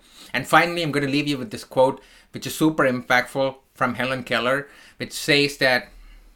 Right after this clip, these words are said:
the only thing worse than being blind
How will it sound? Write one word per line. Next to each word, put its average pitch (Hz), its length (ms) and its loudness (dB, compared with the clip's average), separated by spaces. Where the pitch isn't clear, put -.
the 143 160 2
only 160 280 2
thing 127 400 0
worse 135 460 4
than 127 160 0
being 123 260 0
blind 113 500 -2